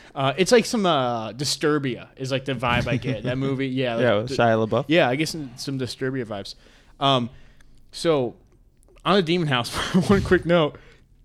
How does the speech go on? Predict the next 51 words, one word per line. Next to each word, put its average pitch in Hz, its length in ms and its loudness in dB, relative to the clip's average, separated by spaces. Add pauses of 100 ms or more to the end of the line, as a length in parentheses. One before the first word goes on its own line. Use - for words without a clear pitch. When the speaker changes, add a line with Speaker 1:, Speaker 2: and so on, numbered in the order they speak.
Speaker 1:
I 156 60 2
guess 190 220 4
the 180 80 4
portal's 190 400 2
still 160 240 0
open, 160 340 0
though. 107 140 -6
They 117 120 -4
tore 175 280 -2
the 165 120 -2
house 143 280 0
down, 156 320 -4
but 131 80 -6
I 123 80 -4
just 160 380 -2
read 165 140 0
an 131 80 -6
Speaker 2:
Well, 123 80 -4
Speaker 1:
article 117 220 2
Speaker 2:
how 120 140 6
does 120 140 4
one 131 180 4
close 127 300 6
a 135 60 6
Speaker 1:
this 147 120 2
Speaker 2:
portal 123 280 8
to 120 100 6
Speaker 1:
weekend. 120 100 6
Speaker 2:
hell? - 420 6
Speaker 1:
I 156 120 4
guess, 175 300 4
yeah, 160 280 2
you 139 140 -4
know, 135 220 0
I 127 140 0
don't 156 180 2
think 151 240 0
if 165 260 -2 (720)
we, 180 320 -6
we 220 240 2
would 302 180 4
not 247 260 2
have 196 200 0
the 170 80 0
knowledge 147 480 -2
to - 80 -10
close 120 300 -4
a 107 40 -10
portal 110 380 -6
to 98 80 -10
hell. 92 340 -14